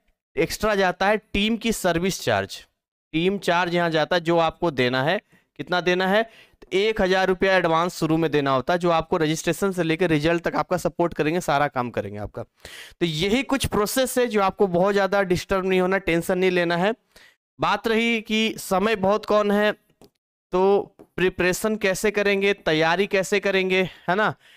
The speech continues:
तो तैयारी के लिए आप हमारे डिस्क्रिप्शन में जाइए, हमारे ऐप को डाउनलोड कीजिए, या फिर हमारे दिए गए WhatsApp नंबर पे कॉन्टैक्ट कर सकते हैं। फ्री काउंसलिंग है, मैं आपको बताऊंगा कि अगर अक्टूबर सेशन के हैं,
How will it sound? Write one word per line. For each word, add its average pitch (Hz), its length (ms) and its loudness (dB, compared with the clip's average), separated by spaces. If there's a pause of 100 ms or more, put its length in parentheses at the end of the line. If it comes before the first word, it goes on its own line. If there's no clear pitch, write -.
(120)
तो - 80 -6
तैयारी 170 540 0
के 208 160 0
लिए 208 320 2
आप 160 260 -2
हमारे 180 240 2
डिस्क्रिप्शन 175 440 -2
में 202 80 -2
जाइए, 190 200 2
हमारे 180 280 2
ऐप 170 240 0
को 208 80 2
डाउनलोड 180 340 0
कीजिए, 185 320 0
या 160 240 2
फिर 208 300 0 (480)
हमारे 170 300 0
दिए 185 240 0
गए 208 100 2
WhatsApp 185 400 -2
नंबर 185 320 0
पे 196 120 -2
कॉन्टैक्ट 175 420 -2
कर 190 100 0
सकते 185 340 -2
हैं। 190 100 0
फ्री 170 220 -2
काउंसलिंग 180 480 0
है, 196 60 2
मैं 180 140 -2
आपको 160 240 0
बताऊंगा 156 420 2
कि 180 60 2
अगर 165 140 2
अक्टूबर 160 440 0
सेशन 165 340 -2
के 151 140 -6
हैं, 170 200 -4